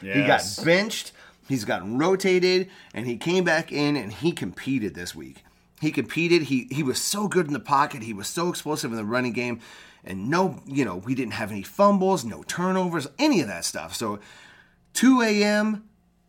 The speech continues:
Speaker 1: Max salutes you. I'm, I'm so proud of you. I'm so tickled for you. And that's not to say anything against Luke. I'm just really thrilled when a young man can fight back from adversity and,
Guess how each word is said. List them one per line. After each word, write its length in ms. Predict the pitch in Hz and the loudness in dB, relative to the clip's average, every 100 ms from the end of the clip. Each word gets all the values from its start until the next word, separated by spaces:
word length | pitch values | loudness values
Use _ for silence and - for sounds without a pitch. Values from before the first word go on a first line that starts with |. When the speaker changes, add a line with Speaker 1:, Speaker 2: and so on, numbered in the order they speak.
| _ - | _ 0
Speaker 1:
Max 320 | 131 180 185 | 4 6 4
salutes 400 | 160 175 202 - | 4 4 2 0
you. 280 | 202 196 196 | 0 2 0
I'm, 260 | 110 107 95 | -2 -6 -6
I'm 120 | 120 | -6
so 240 | - 196 | 2 2
proud 360 | 196 175 165 165 | 4 6 6 6
of 60 | 170 | 2
you. 60 | |
I'm 120 | 120 | -2
so 180 | - 165 | -2 -4
tickled 380 | 160 180 170 156 | 0 -2 -2 -4
for 200 | 156 151 | 0 0
you. 220 | 147 151 | 2 0
And 140 | 113 98 | -2 -4
that's 160 | - | -4
not 160 | 123 127 | -6 -4
to 80 | 117 | -4
say 140 | 127 | -2
anything 320 | 143 143 147 | -2 -2 -2
against 400 | 135 120 127 120 | 0 0 -2 -4
Luke. 280 | 110 143 147 104 | -2 -2 -2 -4
I'm 140 | 117 | -6
just 200 | 117 - | -6 -6
really 400 | 120 147 160 156 | 2 4 4 0
thrilled 460 | - 127 131 127 113 | -2 0 2 2 0
when 100 | 107 | -2
a 40 | |
young 280 | 117 123 120 | -2 -2 -2
man 300 | 117 110 110 | -4 -6 -8
can 180 | 110 101 | -8 -4
fight 340 | 127 127 104 | 0 0 -2
back 300 | 117 110 104 | -4 -4 -4
from 180 | - 110 | -6 -6
adversity 760 | 95 113 120 117 110 113 110 - | -6 -4 -4 -4 -6 -4 -8 -8
and, 300 | 95 98 | -10 -8